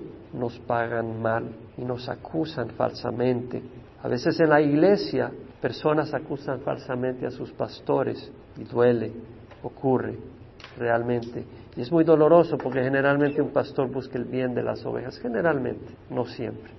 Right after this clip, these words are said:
no en todas las iglesias. Pero es doloroso cuando en una iglesia una oveja se lanza contra el pastor y empieza a criticarle. No lo digo por mí, lo digo en general, a la iglesia que tú vayas.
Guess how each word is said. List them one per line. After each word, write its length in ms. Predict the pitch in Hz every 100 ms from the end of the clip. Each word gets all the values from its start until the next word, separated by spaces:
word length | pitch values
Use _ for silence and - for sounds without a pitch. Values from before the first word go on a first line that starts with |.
| -
no 120 | 127
en 100 | 123
todas 200 | 127 117
las 240 | 120 120 117
iglesias. 520 | 113 113 110 - - - - -
Pero 140 | 135
es 60 | 143
doloroso 520 | 170 165 160 165 165 160
cuando 400 | 143 139 139 -
en 140 | 135
una 220 | 147 151
iglesia 720 | 143 131 147 160 - 139 131 139 - -
una 260 | 139 139
oveja 340 | 131 131 131 143
se 180 | - 127
lanza 400 | 127 131 131 123
contra 280 | 120 117 120
el 60 |
pastor 560 | 120 120 - - 127 127
y 60 |
empieza 440 | 123 127 120 - 120
a 60 |
criticarle. 800 | 120 120 117 - - 113 113 117 120 - - -
No 100 | 131
lo 100 | 165
digo 200 | 160 165
por 220 | - 139
mí, 160 | 147 131
lo 120 | 120
digo 200 | 127 131
en 60 | 123
general, 420 | 117 113 117 117 113 - - -
a 60 | 117
la 120 | 117
iglesia 360 | 120 127 -
que 140 | 127 123
tú 240 | 123 123
vayas. 520 | 117 117 120 120 -